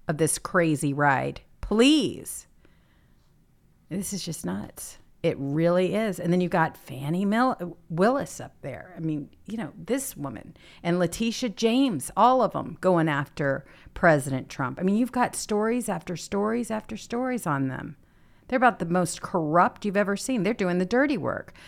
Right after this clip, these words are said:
So this one is on, um, you've got Letitia James citing professional misconduct on her witch hunt investigation against Trump.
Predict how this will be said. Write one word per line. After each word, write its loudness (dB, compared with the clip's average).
So 0
this 4
one 2
is 2
on, 2
um, 0
you've -4
got 2
Letitia -2
James 0
citing 0
professional -2
misconduct -2
on 8
her 2
witch -2
hunt 0
investigation -2
against -6
Trump. -2